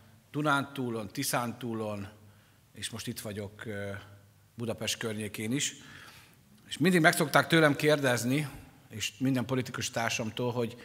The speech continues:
mi miért vállaljuk ezt. Miért jövünk esténként, délutánonként a szabadidőnket is rááldozva, és, ö, próbáljuk elmondani önöknek, hogy mi is az a Soros terv,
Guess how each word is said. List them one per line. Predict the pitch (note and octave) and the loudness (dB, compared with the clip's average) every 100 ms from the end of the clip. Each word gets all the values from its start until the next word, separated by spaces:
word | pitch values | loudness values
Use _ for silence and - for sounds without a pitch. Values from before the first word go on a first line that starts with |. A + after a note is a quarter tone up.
| - - | -20 -4
mi | C3 | 2
miért | E3+ D3+ - | 6 6 4
vállaljuk | B2 A#2 G#2+ G#2+ G2+ | 0 0 -2 -4 -4
ezt. | E2+ - - - - - - - - | -4 -6 -10 -20 -20 -20 -20 -16 -2
Miért | D#3 C#3+ - - - - | 0 0 -2 -14 -18 -4
jövünk | C3 D#3 C3+ B2+ A#2+ - A#2 G#2+ - - | 0 0 2 0 0 -4 -8 -10 -12 -4
esténként, | C3 C#3 - B2 - A2+ | -2 0 0 -2 0 -2
délutánonként | G#2+ C#3 B2+ - A2+ A#2+ A2+ A2 | 2 2 2 0 0 -2 -4 -6
a | - | -4
szabadidőnket | - C3+ A#2+ A2+ A2+ G#2 A2 G#2 | -2 0 -2 -4 -6 -4 -6 -6
is | G#2+ | -4
rááldozva, | B2 B2 G#2 G2 G#2+ A2 C3+ D#3 - - - - - _ | 0 0 0 -4 -6 -4 -4 -4 -12 -20 -20 -20 -20 _
és, | - G#2+ G#2 - A2+ | -10 -6 -4 -4 -4
ö, | G#2+ G#2+ G#2+ G2+ - - _ _ _ _ _ | -4 -6 -6 -10 -18 -20 _ _ _ _ _
próbáljuk | - C#3+ A#2+ A2 A2+ - - - - | 0 2 2 0 -2 -4 -10 -12 -4
elmondani | B2+ B2 A#2+ A2+ A#2+ | 0 2 0 -2 0
önöknek, | B2 A2+ - A#2+ B2+ - - - - - - | -2 -2 -4 -4 -4 -6 -12 -18 -20 -20 -20
hogy | - G#2+ G#2 G2 F#2+ - | -10 -6 -6 -8 -12 -4
mi | B2 | 0
is | B2+ A#2 | 2 0
az | A2 | -2
a | |
Soros | G#2+ C3 C3+ C3 - | -2 0 0 -2 -2
terv, | C3+ C3+ | 2 2